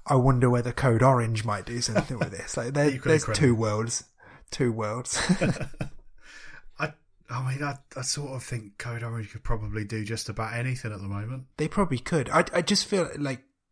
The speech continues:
Speaker 1: I think, again, going back, reassessing how I listened to the album version of this and those really appreciating the samples and stuff at the start, again, there's an opportunity for it to go even weirder on the sample side there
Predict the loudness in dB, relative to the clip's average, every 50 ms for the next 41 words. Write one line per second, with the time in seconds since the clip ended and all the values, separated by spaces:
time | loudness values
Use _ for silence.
0 | _ _ _ _ _ _ _ _ _ _ -20 -20 -20 -20 -20 -20 -10 -6 -4 0
1 | 2 2 2 2 2 4 4 4 4 4 4 4 4 4 4 4 2 2 0 -2
2 | -10 -12 -12 -12 -8 -2 2 4 4 4 2 2 0 0 -2 -2 -2 -2 -2 -2
3 | 0 0 0 0 -2 -2 -4 -4 -6 _ _ -6 -2 -2 -2 -2 -2 -6 -6 -4
4 | -4 -2 0 0 -2 -2 -4 -6 -6 -8 -8 -8 -8 -10 -12 -10 -8 -6 -6 -4
5 | -4 -4 -4 -4 -4 -6 -8 -14 -14 -14 -12 -6 0 4 4 6 6 6 4 4
6 | 4 2 0 2 0 -2 -4 -4 -6 -8 -6 -4 -2 -2 0 -2 -2 -4 -6 -6
7 | -8 -8 -8 -8 -8 -10 -10 -12 -12 -12 -8 -6 -4 -2 0 0 0 -2 -4 -6
8 | -8 -10 -12 -14 -16 -16 -18 -20 -20 -20 -20 -14 -10 -4 0 2 2 2 2 0
9 | -2 -6 -10 -12 -18 _ _ _ _ _ _ _ _ _ _ _ _ -12 -8 -4
10 | -4 -2 0 -2 -2 -2 -2 -2 0 2 2 2 0 -4 -6 -6 -6 -6 -6 -6
11 | -6 -8 -6 -4 -4 -2 -2 -2 -4 -6 -8 _ -14 -4 -2 0 0 2 2 2
12 | 2 2 0 0 0 -2 -2 -2 -2 -2 -4 -2 -2 -2 -2 -4 -4 -4 -4 -4
13 | -4 -4 -6 -6 -8 -8 -10